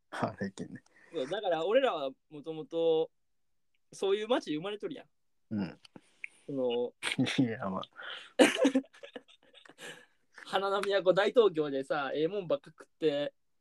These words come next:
Speaker 2: 綺麗なもんばっか食った町で生まれてないからさ、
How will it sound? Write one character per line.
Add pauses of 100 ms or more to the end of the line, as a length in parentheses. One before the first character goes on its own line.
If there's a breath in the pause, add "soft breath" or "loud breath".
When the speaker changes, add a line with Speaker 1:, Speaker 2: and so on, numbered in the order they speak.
(1200)
Speaker 2:
綺
麗
な
も
ん (120)
ば
っ
か
食
っ (200)
た
町
で
生
ま
れ
て
な
い
か
ら
さ、